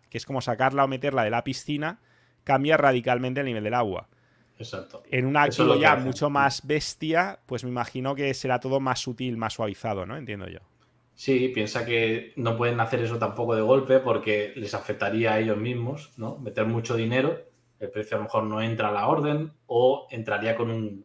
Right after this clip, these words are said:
Speaker 2: con un gap que se llama, ¿no? Un salto en el precio muy grande, ¿no? Entonces tienen que hacerlo pausadamente o cuando ven que hay mucha gente en un lado, ellos ya pueden compensar, ¿no? Van jugando con, con las cifras,
Speaker 1: Ujú.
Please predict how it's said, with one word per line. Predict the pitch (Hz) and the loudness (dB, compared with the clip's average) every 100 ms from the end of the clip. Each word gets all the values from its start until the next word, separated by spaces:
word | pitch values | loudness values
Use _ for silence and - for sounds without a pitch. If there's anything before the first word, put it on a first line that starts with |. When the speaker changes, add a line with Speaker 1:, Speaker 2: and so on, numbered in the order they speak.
| _ | _
Speaker 2:
con | - 117 | -6 -4
un | 120 | -2
gap | 117 117 - | 0 0 -2
que | - | -8
se | 104 113 | -4 -2
llama, | 131 - | -2 -4
¿no? | 131 | -8
Un | 123 | -8
salto | - 117 113 113 | -6 -4 -4 -4
en | |
el | 104 | -6
precio | - 123 110 | -8 -10 -8
muy | 110 113 | -6 -6
grande, | 117 101 | -6 -8
¿no? | - _ _ _ _ _ | -16 _ _ _ _ _
Entonces | - - | -6 -2
tienen | 127 120 | -2 -2
que | 117 | -2
hacerlo | 120 117 113 110 | 0 2 2 2
pausadamente | 107 113 107 117 165 156 | 0 2 0 0 0 2
o | 147 131 113 | 0 0 -2
cuando | 107 107 | 0 0
ven | 117 123 117 | -2 -2 -4
que | 120 | -4
hay | 120 | -2
mucha | 131 139 139 120 | -2 -2 -2 -4
gente | 131 131 123 | -4 -2 -4
en | 120 | -4
un | 127 | -2
lado, | 131 143 180 - _ _ _ _ | 0 0 0 -6 _ _ _ _
ellos | - 117 | -2 0
ya | 120 117 | 2 2
pueden | 120 110 | 2 2
compensar, | 110 107 98 - 104 - | 0 -2 -4 -4 -6 -8
¿no? | - - | -20 -8
Van | 110 | -8
jugando | - 117 117 117 110 | -6 -4 -2 -2 -4
con, | 107 104 | -6 -10
con | 113 | -6
las | 101 95 | -6 -6
cifras, | 107 - - - _ - - _ _ | -10 -10 -20 -20 _ -20 -20 _ _
Speaker 1:
Ujú. | - | -20